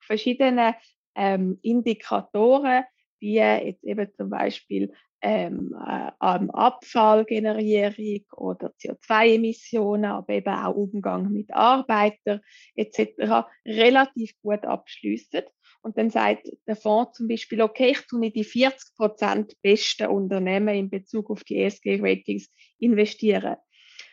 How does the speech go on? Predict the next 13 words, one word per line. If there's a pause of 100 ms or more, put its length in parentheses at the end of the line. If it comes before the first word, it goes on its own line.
(120)
Und
da
ist
aber
sehr
wichtig
zu
verstehen,
das
ist
ein
relativer
Ansatz.